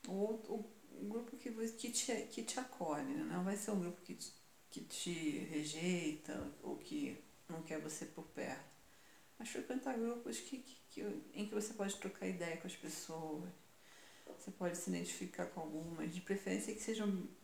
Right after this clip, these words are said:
quanto mais parecido, melhor, assim, na idade, na questão do, não precisa ser igual, né? Porque ninguém é igual a ninguém. Mas, assim, é a questão de você se comunicar em grupos.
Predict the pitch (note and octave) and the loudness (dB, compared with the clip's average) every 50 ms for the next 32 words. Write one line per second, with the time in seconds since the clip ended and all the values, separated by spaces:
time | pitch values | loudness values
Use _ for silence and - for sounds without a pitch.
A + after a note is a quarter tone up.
0 | - - - - - - A3+ A3+ - - A#3 A#3+ C#4+ D4+ - - D4 A#3+ A#3 A#3 | -20 -20 -20 -10 -2 0 0 2 2 4 6 6 6 6 6 6 6 6 6 4
1 | - - - A3 A#3+ A#3+ A#3+ A#3+ A#3 G#3+ G#3+ G#3+ G#3+ G#3+ - - - F#3+ F#3+ - | 2 0 0 0 2 4 4 4 6 8 8 6 6 4 0 0 0 0 2 4
2 | F#3 F3+ F3+ F3+ F3 E3+ - D#3+ E3 F3+ G3+ G3+ G3 F#3 E3+ E3 D#3 D3+ D#3 D#3 | 4 6 6 6 4 4 6 6 8 8 8 8 8 6 6 4 2 2 0 0
3 | D#3+ F3 - F3 F3 - - - F3 F3 - E3 - - - - - - - - | 0 0 0 -2 -2 -2 0 0 0 -2 -2 -4 -8 -8 -10 -14 -18 -18 -18 -20
4 | - - - - - - - - - - - - - - - - - - - - | -20 -20 -20 -20 -20 -20 -20 -20 -20 -20 -20 -20 -20 -20 -20 -20 -20 -12 -4 -2
5 | B3 B3 A#3+ - - - C4 C4+ C4 - C#4+ C4 C4 - - - A3+ A#3 G#3+ F#3 | -2 0 0 0 2 4 6 6 6 6 6 6 6 6 2 0 -2 0 2 6
6 | F3+ E3+ D#3 C#3+ C#3+ D3 D3+ D#3 D#3 D3+ D3+ D#3+ F#3 - F3 E3+ E3 E3 E3+ F3 | 6 8 8 8 8 6 6 6 6 6 4 -2 -4 -4 -4 -2 0 0 2 2
7 | F3+ F3+ F3+ F3 F3+ G3 G3 F#3 F3+ D#3+ C#3+ C#3 - - - - - - - - | 4 4 4 6 6 6 6 6 4 4 2 2 2 -2 -10 -16 -18 -20 -20 -20
8 | - - - - - - - - - - - - - F3+ F3 F#3 G#3 A3 A3 G#3+ | -20 -20 -20 -20 -20 -20 -20 -20 -20 -20 -14 -6 0 4 6 6 6 6 4 2
9 | - - A3 G3 F3+ F3 F3+ F3+ - G3 G3 - - G3+ G3+ G#3 G#3 A3 G#3+ A3 | 2 4 6 6 6 6 4 6 4 4 4 4 4 4 6 6 6 4 2 0
10 | G#3 G#3 - G#3 G3+ - - - G#3 G#3 G#3 G#3+ G#3+ G#3+ G#3 G#3+ - - F#3 F#3+ | -2 0 0 0 0 0 0 2 2 4 4 4 2 2 0 0 2 4 4 4
11 | F#3+ G3+ G#3 G#3 G3+ F#3 F3 F3 E3+ - - - - - - - | 6 4 4 6 6 6 4 4 0 0 -6 -6 -6 -6 -6 -6